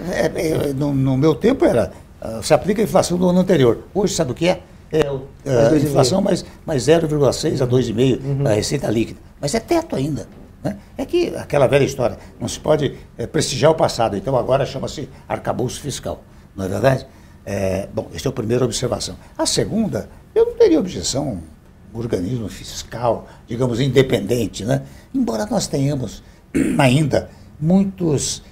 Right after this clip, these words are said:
Speaker 1: muitos meios fiscalizatórios, né? Você veja, não só a, a, as chamadas agências reguladoras, que hoje,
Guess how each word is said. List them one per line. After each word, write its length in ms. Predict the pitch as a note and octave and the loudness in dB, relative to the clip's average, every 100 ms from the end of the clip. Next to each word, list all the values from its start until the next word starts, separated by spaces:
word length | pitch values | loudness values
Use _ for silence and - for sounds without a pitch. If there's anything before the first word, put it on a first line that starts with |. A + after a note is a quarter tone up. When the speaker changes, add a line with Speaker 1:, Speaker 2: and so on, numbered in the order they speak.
| - | -10
Speaker 1:
muitos 320 | - A#3 G#3+ A#2 | -2 -2 -2 0
meios 360 | A#2 F3 C#3+ | 2 4 2
fiscalizatórios, 1080 | - E3 - D#3+ D#3 D#3+ - F#2 D#2+ D2 D#2+ | -2 -6 -4 -2 0 0 0 -4 -4 -8 -2
né? 160 | C3+ C3+ - - - | -2 -2 -10 -20 -8
Você 280 | B2 - C#3+ | -4 -2 0
veja, 440 | A2 F#2 E2+ E2+ - - - - | 0 -2 -4 -10 -16 -20 -20 -8
não 240 | C3+ E3 | -2 0
só 500 | C#3 - C#3 A2 F2 - - - - - | -2 0 4 4 2 -8 -20 -20 -20 -16
a, 120 | A2 | -6
a, 840 | A2 G#2 G2+ F#2 G#2 F#2+ F2 F2+ G2 | -4 -2 -4 -6 -6 -6 -8 -12 -10
as 80 | F2+ | -6
chamadas 460 | B2+ A2+ B2+ A#2 | -4 -2 0 0
agências 680 | F#2+ F2 A2+ C3 - F#2 - - - - | -2 -2 -2 -2 -2 -6 -8 -10 -16 -6
reguladoras, 800 | A2 B2 A2+ F2 B2+ D3+ - | -2 0 2 2 4 4 4
que 80 | G2+ | -2
hoje, 360 | A2 A#2+ G2 | 0 0 -2